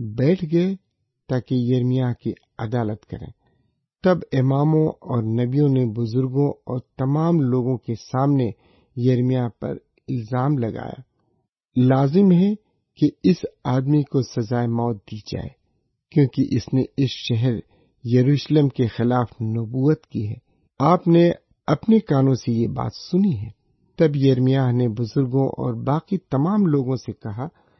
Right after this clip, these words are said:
रब ने खुद मुझे यहाँ भेजा ताकि मैं रब के घर और यरूशलेम के खिलाफ उनकी तमाम बातों की पेशगोई करूं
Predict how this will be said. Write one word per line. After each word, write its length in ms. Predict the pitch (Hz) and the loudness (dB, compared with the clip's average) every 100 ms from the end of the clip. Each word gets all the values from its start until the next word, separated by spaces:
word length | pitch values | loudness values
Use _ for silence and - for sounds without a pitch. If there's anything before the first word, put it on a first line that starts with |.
| _ _ - | _ _ -6
रब 220 | 117 170 | 0 2
ने 180 | 170 165 | 4 2
खुद 260 | 143 156 131 | 0 -4 -2
मुझे 280 | 127 104 123 | -4 -2 -4
यहाँ 360 | 113 107 110 | -4 -6 -6
भेजा 440 | 104 101 110 110 - _ _ _ _ | -6 -6 -4 -6 -8 _ _ _ _
ताकि 260 | 127 120 135 | -4 -2 0
मैं 440 | 120 135 160 160 | 2 2 2 0
रब 260 | 113 147 151 - | 0 0 0 -2
के 120 | 123 | -6
घर 380 | 98 117 151 - _ - | -4 -4 -4 -6 _ -6
और 180 | 131 120 | -6 -2
यरूशलेम 520 | 139 160 - 185 180 | 0 0 0 -2 -2
के 200 | - 135 | -2 -4
खिलाफ 480 | - 123 120 117 _ _ _ _ _ | -2 0 0 -2 _ _ _ _ _
उनकी 300 | 151 139 135 | 2 2 0
तमाम 580 | 120 _ 131 151 175 160 | -4 _ 2 4 4 4
बातों 360 | 131 123 127 113 | 2 0 -2 -4
की 180 | 117 | -4
पेशगोई 640 | 110 120 127 - 143 165 196 | -4 -4 -6 -6 -2 0 0
करूं 320 | - 87 | -4 -4